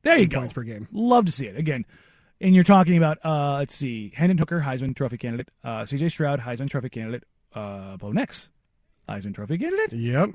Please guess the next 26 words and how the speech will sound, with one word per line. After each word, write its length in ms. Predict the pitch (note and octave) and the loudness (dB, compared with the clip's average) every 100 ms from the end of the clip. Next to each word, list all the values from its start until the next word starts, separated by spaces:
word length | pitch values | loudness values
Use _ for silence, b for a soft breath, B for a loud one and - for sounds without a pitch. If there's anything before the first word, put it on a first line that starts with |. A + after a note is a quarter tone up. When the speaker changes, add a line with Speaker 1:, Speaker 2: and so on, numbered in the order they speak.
| - - | -10 -12
Speaker 2:
And 140 | G#2 | -4
who 100 | C#3 | 0
would 60 | D#3 | 2
have 100 | F3 | 2
thought 160 | E3+ | 0
that 120 | G3+ A3+ | 0 -2
at 60 | |
the 60 | C#3 | 0
beginning 240 | C#3 C#3+ | 0 0
of 40 | D3 | 0
the 60 | D3 | 0
year? 220 | D#3 F#3+ | 0 2
Speaker 1:
Nobody, 720 | D3+ E3 F3+ G3+ F3 D3 C3 | 6 8 10 10 8 6 2
which 160 | D3+ D3+ | 0 0
is 100 | C#3+ | 2
why 200 | E3+ D#3+ | 4 4
if 100 | C3+ | 4
you 140 | F3 | 2
put 180 | F#3 E3+ | 2 2
money 300 | E3 F3 F3 | 4 6 8
on 120 | F3 | 8
that 120 | E3+ | 6
as 80 | D#3 | 4
a 60 | C3+ | 2
Ducks 340 | A#2+ D#3 - | 0 0 0
fan, 440 | - F3 F3+ F#3 | 2 4 4 2